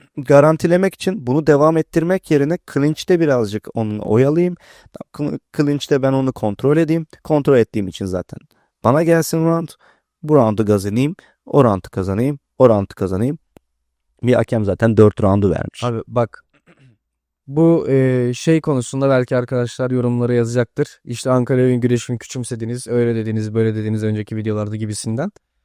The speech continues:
Speaker 2: E, abi Ankalev'in güreşi hala kötü. Ya iyi değil. Alex Pereira'yı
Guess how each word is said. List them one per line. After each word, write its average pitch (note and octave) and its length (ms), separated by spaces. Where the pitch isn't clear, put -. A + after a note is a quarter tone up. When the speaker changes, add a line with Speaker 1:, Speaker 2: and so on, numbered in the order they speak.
Speaker 2:
E, A#2+ 260
abi C#3 320
Ankalev'in F3 720
güreşi E3+ 320
hala E3+ 400
kötü. C3 460
Ya C#3 160
iyi D#3 280
değil. E3+ 260
Alex D3+ 420
Pereira'yı F#3+ 520